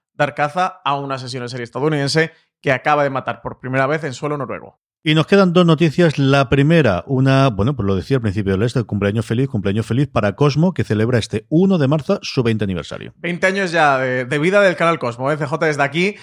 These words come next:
Speaker 1: eh, enhorabuena y felicitaciones, que han
Speaker 2: Sí,
Speaker 1: cumplido
Speaker 2: señor.
Speaker 1: veinte añitos del Canal Cosmo, y que
Speaker 2: Que
Speaker 1: además
Speaker 2: no se cumplen todos
Speaker 1: que
Speaker 2: los
Speaker 1: son
Speaker 2: días.
Speaker 1: muy apañados, no se cumplen todos los días, y tanto a Alberto La Fuente como Jordi Casanova, grandes y, y queridos amigos de aquí de,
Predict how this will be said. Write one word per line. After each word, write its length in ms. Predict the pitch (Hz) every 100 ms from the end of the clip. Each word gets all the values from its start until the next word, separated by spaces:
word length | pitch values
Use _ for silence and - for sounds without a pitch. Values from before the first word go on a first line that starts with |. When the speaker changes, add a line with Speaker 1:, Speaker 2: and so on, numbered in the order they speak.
| - _
Speaker 1:
eh, 400 | 160 147 143 143 160
enhorabuena 380 | 139 131 131
y 40 | 214
felicitaciones, 640 | 240 190 151 127 170 285
que 80 | -
han 60 | 139
Speaker 2:
Sí, 0 |
Speaker 1:
cumplido 260 | 160 147
Speaker 2:
señor. 140 | 220 156
Speaker 1:
veinte 140 | - 139
añitos 280 | 139 135
del 140 | 127 120
Canal 240 | 120 113
Cosmo, 220 | 160 170
y 20 | 135
que 80 |
Speaker 2:
Que 80 | 127
Speaker 1:
además 120 | 123
Speaker 2:
no 120 | 139 160
se 140 | 151
cumplen 280 | 143 139 123
todos 120 | 123
Speaker 1:
que 40 | -
Speaker 2:
los 60 |
Speaker 1:
son 140 | 180 214
Speaker 2:
días. 140 | -
Speaker 1:
muy 160 | 180 202
apañados, 420 | 185 135 135 127
no 140 | 165
se 80 | 175
cumplen 240 | 170 165
todos 140 | 160 156
los 40 |
días, 300 | 160 190 190
y 80 | 180
tanto 420 | 151 143 147 143
a 300 | 139 139 139
Alberto 920 | 135 143 143 151 170 165 180 170 170 -
La 160 | 151
Fuente 280 | - 156 156
como 200 | 160 147
Jordi 240 | 151 156 156
Casanova, 580 | 156 156 151 170 214
grandes 600 | 190 160 165 165 160 156 165
y, 440 | 160 156 151 147
y 80 | 175
queridos 340 | 143 175 185 170
amigos 300 | 160 160 156
de 60 |
aquí 160 | 143 151
de, 340 | 143 143 135